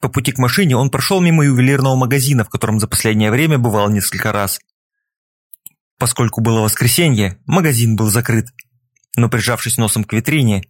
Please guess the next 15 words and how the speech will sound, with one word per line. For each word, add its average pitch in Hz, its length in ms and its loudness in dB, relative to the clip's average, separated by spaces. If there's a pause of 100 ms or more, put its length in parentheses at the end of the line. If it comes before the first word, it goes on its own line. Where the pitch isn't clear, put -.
(460)
он 135 180 2
смог 135 360 0
разглядеть 113 580 -2
в - 60 -8
стеклянной 107 500 -2
витрине 143 400 2
кольцо 117 380 -2
с 104 60 -2
бриллиантом. 104 580 -2 (1200)
Камень 175 380 0
был 127 160 2
невелик, 120 600 0 (360)
но 101 120 0
так - 220 -6
прекрасен. - 640 -4